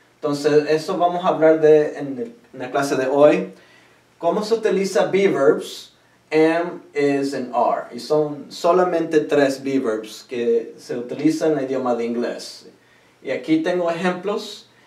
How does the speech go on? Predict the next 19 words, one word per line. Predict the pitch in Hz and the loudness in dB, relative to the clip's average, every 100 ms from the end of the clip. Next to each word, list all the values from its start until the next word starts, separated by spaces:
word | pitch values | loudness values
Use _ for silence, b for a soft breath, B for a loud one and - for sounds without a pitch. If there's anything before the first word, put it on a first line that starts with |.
| b - | b -16
Eh, | 127 127 | -14 -8
ve, | 135 147 | -4 -4
tomen | - 151 151 147 | -4 -2 -2 -2
en | |
cuenta | 151 147 147 143 | 0 0 0 0
que | 147 | 0
hay | 139 | 2
espacios | 139 - 156 - 185 | 0 0 0 0 -4
vacíos | 185 180 156 156 156 156 - | -4 -2 2 4 4 2 -12
en | 139 123 | -12 -4
cada | 139 147 | 0 2
oración | 160 160 160 147 139 147 151 - | 2 0 -2 -2 -2 -4 -8 -14
que | 120 | -12
tengo | 135 135 | -10 -8
en | 135 131 139 | -8 -10 -10
la | 131 135 | -10 -10
pizarra | 127 135 127 127 | -8 -4 -2 -2
de | 131 | -4
hoy. | 123 123 160 - | -2 -2 -2 -8